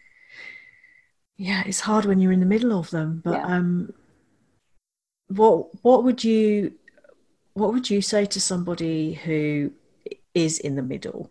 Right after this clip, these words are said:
Speaker 1: you know, is really in that messy stage,
Speaker 2: Mm.
Speaker 1: who, who doesn't kind of know how,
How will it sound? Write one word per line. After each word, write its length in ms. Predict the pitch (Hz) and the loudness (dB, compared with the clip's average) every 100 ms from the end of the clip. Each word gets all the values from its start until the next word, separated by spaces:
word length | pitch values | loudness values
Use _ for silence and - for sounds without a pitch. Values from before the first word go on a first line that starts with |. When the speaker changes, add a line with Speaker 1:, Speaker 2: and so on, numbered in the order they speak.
| - | -10
Speaker 1:
you 100 | 151 | -4
know, 240 | 147 151 - | -2 -4 -4
is 220 | 160 139 | -6 -4
really 320 | 139 135 139 | -4 -4 -6
in 100 | 135 | -4
that 180 | 143 131 | -6 -6
messy 380 | 139 127 - 117 | -6 -8 -8 -6
stage, 800 | - - - - - - - - _ _ | -6 -8 -10 -10 -6 -6 -8 -16 _ _
Speaker 2:
Mm. 100 | 185 170 | -6 -4
Speaker 1:
who, 420 | 156 151 151 143 _ _ _ _ _ _ _ _ _ _ _ _ _ - | -4 -4 -6 -8 _ _ _ _ _ _ _ _ _ _ _ _ _ -8
who 180 | 190 165 | -2 -2
doesn't 600 | 160 - 165 156 139 - _ _ _ _ _ _ _ _ _ _ - | -2 0 0 0 -6 -10 _ _ _ _ _ _ _ _ _ _ -14
kind 260 | - 147 | -8 -6
of 80 | 143 | -4
know 280 | 147 143 143 | -2 -2 -2
how, 300 | 139 139 | -2 -6